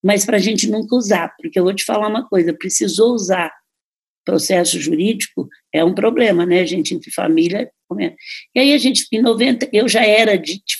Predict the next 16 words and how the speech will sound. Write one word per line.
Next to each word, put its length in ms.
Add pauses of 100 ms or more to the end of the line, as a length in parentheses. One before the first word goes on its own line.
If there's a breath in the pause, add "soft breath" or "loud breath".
fato, 460
diretora, 640 (260 loud breath)
porque 140
eu 60
entrei 280
muito 340
novinha, 500
minha 180
família 420
era 140
muito 360
mais 280
empreendedora 920
do 140
que 120
gestora, 460